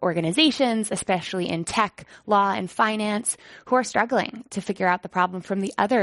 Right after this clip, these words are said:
end of the perspective, how to retain and develop top talent. Women included, of course, but really all people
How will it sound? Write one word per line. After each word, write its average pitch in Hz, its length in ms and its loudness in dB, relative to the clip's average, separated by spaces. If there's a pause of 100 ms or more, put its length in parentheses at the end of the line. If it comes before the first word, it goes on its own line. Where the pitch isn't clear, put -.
(120)
end 170 180 -2
of 170 100 -2
the - 120 -2
perspective, - 720 -4 (240)
how 202 140 2
to 202 80 -2
retain 180 580 0
and 190 160 -4
develop 170 380 0
top - 340 -4 (140)
talent. - 560 -6 (400)
Women 202 360 4
included, 175 760 2
of - 160 -4
course, 190 400 0
but 220 160 -8
really 262 240 4
all 185 260 4
people 160 580 -2